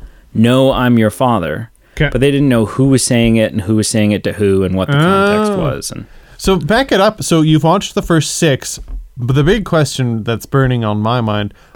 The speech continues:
Speaker 2: what order did you watch those six in?
Speaker 1: Here we go. Um, so, I mean, that's completely, uh, it's completely determined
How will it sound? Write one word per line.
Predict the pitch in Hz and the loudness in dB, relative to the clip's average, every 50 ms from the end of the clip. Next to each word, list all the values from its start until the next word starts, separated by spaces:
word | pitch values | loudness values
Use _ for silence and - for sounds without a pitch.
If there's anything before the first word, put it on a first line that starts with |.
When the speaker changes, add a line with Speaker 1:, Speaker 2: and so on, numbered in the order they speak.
| - - | -10 -4
Speaker 2:
what | 131 135 160 170 170 - | 0 2 2 2 2 0
order | - 143 160 180 190 208 165 | 0 2 2 4 4 2 2
did | - - 139 117 | 2 2 0 2
you | 131 127 | 2 2
watch | 127 131 127 - - - | 4 2 2 0 -2 -2
those | 131 127 113 - | -2 0 0 -2
six | - - - 165 165 165 - - - 143 | -4 -2 -2 -2 -2 -2 -6 -10 -4 -2
in? | 156 151 117 101 - - - - _ - - - - - _ _ - - - - - - - - - | -2 -2 -2 -4 -8 -14 -20 -20 _ -20 -20 -20 -20 -20 _ _ -20 -20 -20 -20 -20 -16 -4 0 0
Speaker 1:
Here | 113 117 117 | 2 2 2
we | 110 110 | 2 2
go. | 127 160 135 - - - | 2 2 2 0 -2 -2
Um, | 139 131 135 127 123 127 123 - _ | -2 0 0 0 -2 -2 -4 -8 _
so, | - - - 160 135 127 107 - _ - - | -8 -2 2 2 4 2 2 0 _ -4 -2
I | 131 131 | 0 2
mean, | 139 135 131 123 | 2 2 2 2
that's | - 139 143 151 165 - - - - - _ _ _ _ - - - | 2 2 2 0 0 -2 -4 -8 -8 -10 _ _ _ _ -20 -14 -8
completely, | - - 151 143 - - - - 165 185 185 - - 160 170 175 165 151 151 151 143 131 - - - | -2 2 2 2 2 -2 -2 0 2 2 2 2 0 2 2 4 4 4 4 4 2 0 0 -4 -4
uh, | - 113 113 110 110 110 107 107 107 104 101 - - _ - - _ _ _ _ _ - _ _ - _ _ - | -2 0 2 2 2 2 2 2 2 0 -2 -4 -8 _ -18 -20 _ _ _ _ _ -20 _ _ -20 _ _ 0
it's | 131 131 - - | 0 0 0 0
completely | - 147 131 - 170 180 160 - 151 147 | -2 -2 0 2 0 0 2 2 2 2
determined | 127 120 - - - 147 147 156 147 110 92 92 95 - | 2 0 -2 -2 0 2 2 4 4 2 2 0 -2 -4